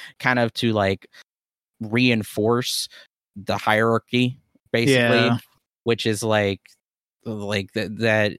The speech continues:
Speaker 1: ugh, fuck. Um, and then not only that too, like, there's a, <laughs> there's a, um, so, uh, Doobie ends up getting with the house, uh, the house help, Alice. They,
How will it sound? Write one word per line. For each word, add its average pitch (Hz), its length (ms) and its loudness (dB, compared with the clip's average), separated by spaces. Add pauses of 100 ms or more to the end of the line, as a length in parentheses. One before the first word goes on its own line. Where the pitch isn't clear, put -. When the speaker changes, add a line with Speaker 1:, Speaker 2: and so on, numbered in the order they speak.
(120)
Speaker 1:
ugh, 101 280 -2
fuck. 98 360 -8 (420)
Um, 104 480 -2 (1000)
and 135 160 0
then 123 300 0
not 127 260 0
only 117 140 0
that 110 160 0
too, 190 320 2
like, 123 180 2
there's 117 300 0
a, 98 300 2
<laughs> - 280 -4
there's 120 340 0
a, 104 260 0
um, 92 380 -2 (1040)
so, 113 440 0 (160)
uh, 98 400 2 (840)
Doobie 143 480 2
ends 131 200 0
up 120 100 0
getting 113 280 0
with 113 320 0 (340)
the 107 60 0
house, 117 520 -2
uh, 101 280 2
the 95 80 -6
house 101 300 -2
help, 98 280 0 (140)
Alice. 101 440 0
They, 101 360 2